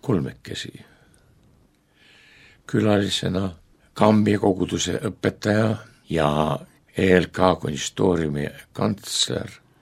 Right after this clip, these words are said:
Andrus Mõttus, saatejuhina Muste Lohusu Tartu Soome koguduse õpetaja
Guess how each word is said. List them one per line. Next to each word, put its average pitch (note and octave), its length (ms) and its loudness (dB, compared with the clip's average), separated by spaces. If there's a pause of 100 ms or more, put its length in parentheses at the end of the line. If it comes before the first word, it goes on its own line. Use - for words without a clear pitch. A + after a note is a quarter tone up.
(140)
Andrus E2+ 600 0 (100)
Mõttus, - 800 -4 (1120)
saatejuhina F#2 1040 4 (380)
Muste A2 420 4
Lohusu E2 720 0 (260)
Tartu - 360 0
Soome G2 400 2
koguduse D2+ 560 -4
õpetaja - 540 -12